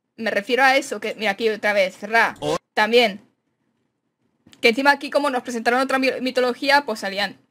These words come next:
Speaker 1: más, o sea, aquí sale Ra, pero por ejemplo aquí, ¿ves? Aquí más personajes, aquí más personajes,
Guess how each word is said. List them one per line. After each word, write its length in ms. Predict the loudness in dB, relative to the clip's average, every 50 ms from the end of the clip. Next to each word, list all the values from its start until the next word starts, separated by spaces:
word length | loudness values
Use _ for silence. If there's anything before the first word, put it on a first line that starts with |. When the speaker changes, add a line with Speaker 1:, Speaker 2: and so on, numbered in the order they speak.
| _ -8
Speaker 1:
más, 300 | -4 0 0 0 -2 -4
o 60 | -6
sea, 160 | -6 -6 -6
aquí 180 | -6 -8 -12 -8
sale 200 | -4 -2 -2 0
Ra, 200 | 2 2 2 2 2 0 -6 _ _ _ _ _ _ _ _ _ _ _ _ _ _
pero 280 | 0 2 4 4 4 4
por 120 | 2 2 2
ejemplo 440 | 2 0 0 -2 -2 -4 -2 -2
aquí, 500 | -2 -2 -2 -4 -4 -4 -4 -4 -6 -8 -14 _ _ _ _ _ _ _ _ _ _ _ _ _ _ _ _ _ _ _ _ _ _ _ _ _ _ _ _ _ _ _ _ _
¿ves? 200 | -10 -8 -8 -8
Aquí 200 | -10 -14 -14 -14
más 180 | -12 -14 -14 -14
personajes, 720 | -16 -18 -16 -16 -14 -12 -10 -12 -12 -10 -8 -10 -8 -8
aquí 180 | -10 -12 -12 -14
más 160 | -14 -14 -14
personajes, 1080 | -16 -16 -16 -14 -14 -12 -12 -12 -12 -12 -12 -10 -8 -8 -6 -6 -8 -10 -12 -16 -20